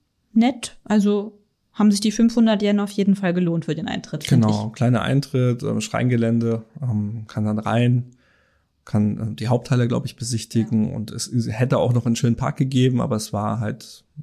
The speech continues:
Speaker 2: auch, ja, es war halt Frühling.
Speaker 1: März.
Speaker 2: März.
Speaker 1: Vor der Kirschblüte.
Speaker 2: Deswegen haben wir, haben wir da nicht reingeschaut, aber der ist, ähm, was man so von Fotos sieht, ist auch ein, ein sehr schöner und ruhiger Park.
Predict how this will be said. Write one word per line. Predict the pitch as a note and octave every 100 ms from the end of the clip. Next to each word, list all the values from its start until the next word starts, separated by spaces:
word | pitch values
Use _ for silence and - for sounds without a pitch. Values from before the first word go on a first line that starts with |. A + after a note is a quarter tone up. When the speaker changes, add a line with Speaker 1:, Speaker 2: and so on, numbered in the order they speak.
| -
Speaker 2:
auch, | A#2+ B2 _ _ _ _ _
ja, | A2 G#2
es | -
war | A#2+
halt | A2 - _ _ _
Frühling. | - B2 A#2 A#2 A#2 -
Speaker 1:
März. | F3+ E3+ E3+ - - -
Speaker 2:
März. | A3 A3 A3+ - -
Speaker 1:
Vor | - G3
der | F3+
Kirschblüte. | G3+ F#3 - F#3 F3
Speaker 2:
Deswegen | A#2 A2+ G#2+
haben | A#2 G#2+
wir, | G#2+ A2
haben | A2
wir | A2
da | G#2+
nicht | A#2 -
reingeschaut, | A2+ A#2 A2+ - A2 A2 A2 -
aber | G#2 G#2+
der | A2 A2
ist, | A2+ A#2 -
ähm, | A2 A2+ A2+
was | A2
man | A#2
so | G#2+
von | G#2+
Fotos | G#2+ C3+ A#2+ A#2 -
sieht, | A#2 A#2+
ist | -
auch | - - C#3
ein, | A#2 -
ein | A2+
sehr | A#2 G2+
schöner | - G#2+ G#2
und | A#2+
ruhiger | A#2+ A#2 A#2
Park. | - A#2 A2